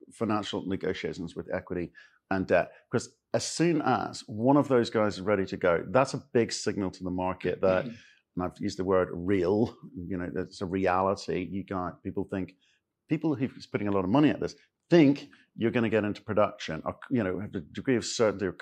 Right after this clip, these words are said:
Speaker 1: or confidence that you get into production. That could be a moment for the rest of the market to follow. So timeline is what?
Speaker 2: Timeline to be determined. And I've been very careful to signal to the market that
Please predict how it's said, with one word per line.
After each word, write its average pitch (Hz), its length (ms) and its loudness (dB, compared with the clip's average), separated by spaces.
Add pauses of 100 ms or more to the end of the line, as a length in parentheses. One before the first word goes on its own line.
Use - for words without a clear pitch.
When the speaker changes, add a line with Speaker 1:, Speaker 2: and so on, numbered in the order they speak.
Speaker 1:
or 104 160 -4 (380)
confidence - 480 -6
that 95 60 -4
you 92 60 -4
get 101 140 -2
into 92 140 -6
production. 92 520 -4 (480)
That 147 240 2
could 143 140 0
be 127 60 4
a 113 40 0
moment 107 340 0
for - 80 -12
the 101 80 -4
rest 104 220 2
of 101 60 -2
the 95 60 0
market 92 280 -4
to 95 80 -6
follow. 104 520 2
So 98 280 0 (300)
timeline 135 960 0 (100)
is 104 120 -6
what? 98 400 0 (840)
Speaker 2:
Timeline 123 500 -4
to - 120 -20
be 101 180 -2
determined. 85 560 -10
And 85 220 -12 (360)
I've 101 220 0
been 123 160 -2
very 107 200 2
careful 98 640 -6 (360)
to 98 80 -14
signal 95 360 -6
to - 120 -20
the 90 60 -12
market 85 560 -10
that 82 260 -8